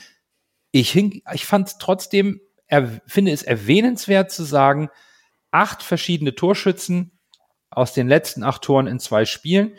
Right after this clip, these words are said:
Und zwar reden wir vom Abwehrspieler bis zum Stürmer. Gut, Daniel Heuer Fernandes läuft halt nicht nach vorne, das ist okay. Aber ansonsten die Außenverteidiger, die Innenverteidiger, die zentralen Mittelfeldspieler, der Stürmer, die außenoffensiven Angreifer,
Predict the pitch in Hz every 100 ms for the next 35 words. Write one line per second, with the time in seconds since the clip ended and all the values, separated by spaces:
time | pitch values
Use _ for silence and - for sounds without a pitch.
0 | - - _ - 123 - 110 113 135 110
1 | 101 - 165 160 151 - 139 - 147 135
2 | 123 - _ _ _ 101 117 151 - -
3 | 135 - 147 123 85 156 135 - 127 143
4 | 147 139 139 135 147 139 139 135 - 107
5 | 113 110 - 139 170 220 - 139 147 143
6 | - 165 185 - - - _ _ 143 135
7 | 139 120 120 156 - 196 196 _ _ _
8 | _ 117 117 175 202 160 143 151 131 135
9 | 131 - 190 147 127 - 123 - 117 117
10 | 117 - _ - 160 180 160 123 120 117
11 | 113 110 110 - - 110 110 - _ _
12 | _ 202 208 - 123 117 107 - _ _
13 | _ _ _ 240 - 127 - 139 - 139
14 | 139 117 123 131 123 117 110 110 110